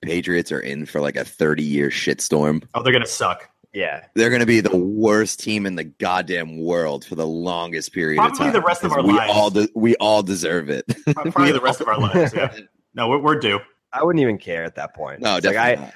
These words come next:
Speaker 3: I got the Patriots championships at a point in my life where I could
Speaker 1: We can
Speaker 3: really,
Speaker 1: appreciate 'em.
Speaker 3: uh,
Speaker 1: Yeah.
Speaker 3: appreciate them and, and, like, it, reap the benefits of what comes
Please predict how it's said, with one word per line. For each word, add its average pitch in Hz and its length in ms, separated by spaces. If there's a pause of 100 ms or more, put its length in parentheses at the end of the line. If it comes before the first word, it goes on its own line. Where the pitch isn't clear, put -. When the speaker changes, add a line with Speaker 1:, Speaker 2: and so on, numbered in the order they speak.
(140)
Speaker 3:
I 131 160
got 147 300
the 131 60
Patriots 117 480
championships 101 920
at 101 120
a 95 40
point 113 280
in 107 40
my 101 140
life 92 280
where 92 100
I 90 100
could 87 180
Speaker 1:
We 98 80
can 104 100
Speaker 3:
really, 101 160
Speaker 1:
appreciate 98 360
'em. 73 120
Speaker 3:
uh, - 140
Speaker 1:
Yeah. 78 220 (100)
Speaker 3:
appreciate 190 640
them 180 200
and, 143 120
and, 135 80
like, 127 240
it, 139 180
reap 143 320
the 131 80
benefits 113 540
of 101 100
what 107 200
comes 98 260